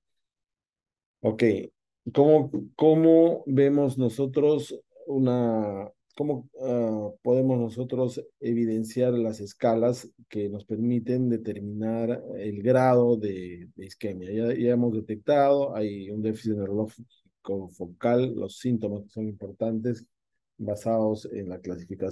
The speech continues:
en las diversas clasificaciones, fundamentalmente los detectamos por alteración del lenguaje, alteración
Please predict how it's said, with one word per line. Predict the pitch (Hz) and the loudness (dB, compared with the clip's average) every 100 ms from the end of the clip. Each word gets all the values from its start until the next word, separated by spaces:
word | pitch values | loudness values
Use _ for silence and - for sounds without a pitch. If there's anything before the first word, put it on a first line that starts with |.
| 113 | -4
en | 107 92 90 | -4 -4 -4
las | 90 87 | -6 -6
diversas | 98 104 104 107 101 | 0 0 2 -2 0
clasificaciones, | 95 - - 98 113 117 113 | -2 -2 -4 -4 4 4 4
fundamentalmente | 131 123 123 117 123 131 117 107 - _ _ _ _ _ _ _ _ _ - | 6 6 6 6 6 6 6 2 -4 _ _ _ _ _ _ _ _ _ 2
los | 110 113 110 | 6 8 8
detectamos | 113 113 - 127 110 101 | 6 4 4 6 6 2
por | - 131 117 | 6 8 8
alteración | - 107 107 101 101 127 | 4 -2 -2 -2 -2 2
del | 113 107 | 2 2
lenguaje, | 107 113 131 131 151 175 175 - _ _ _ - | 2 4 4 2 -2 -4 -6 -14 _ _ _ -8
alteración | 104 104 98 98 - 120 120 117 107 - | -8 -4 -4 -4 0 2 4 2 0 -6